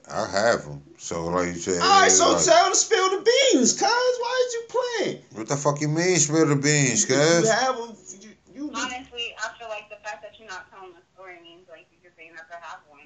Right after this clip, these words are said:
Speaker 3: and it's okay. You
Speaker 2: And
Speaker 3: know,
Speaker 2: that's
Speaker 3: some people
Speaker 2: okay,
Speaker 3: just don't have
Speaker 2: yeah.
Speaker 3: threesomes.
Speaker 1: Listen.
Speaker 2: And that's okay.
Speaker 1: If the women choose you as king, cuz they choose you as king.
Speaker 2: All right.
Speaker 1: Point blank, period.
Speaker 2: Okay,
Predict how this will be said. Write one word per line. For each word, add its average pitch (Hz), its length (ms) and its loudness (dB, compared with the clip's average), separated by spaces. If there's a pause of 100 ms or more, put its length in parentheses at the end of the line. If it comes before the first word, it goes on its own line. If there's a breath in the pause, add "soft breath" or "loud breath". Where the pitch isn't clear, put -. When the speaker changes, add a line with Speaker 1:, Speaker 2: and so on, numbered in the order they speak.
(100)
Speaker 3:
and 196 80 -18
it's - 140 -20
okay. 330 380 -6
You 247 100 -16
Speaker 2:
And 139 100 -4
Speaker 3:
know, 139 60 -4
Speaker 2:
that's 147 120 -2
Speaker 3:
some 175 180 -6
people 320 140 -10
Speaker 2:
okay, 320 180 -8
Speaker 3:
just 370 100 -6
don't 508 100 -6
have 285 320 -6
Speaker 2:
yeah. - 80 -12
Speaker 3:
threesomes. - 1040 -18
Speaker 1:
Listen. 123 400 0
Speaker 2:
And 165 120 -8
that's 247 200 -6
okay. 349 540 -12 (420)
Speaker 1:
If 98 200 -6
the 101 100 0
women 165 440 2
choose 175 420 2
you 151 140 2
as 139 160 4
king, 123 480 2
cuz 98 360 0
they 101 180 -2
choose 113 360 -2
you 101 140 0
as 95 160 0
king. 82 420 -6 (1800)
Speaker 2:
All 151 80 -16 (240)
right. 202 120 -16 (840)
Speaker 1:
Point 147 320 0
blank, 131 340 -2
period. 120 420 0 (1700)
Speaker 2:
Okay, 175 400 -16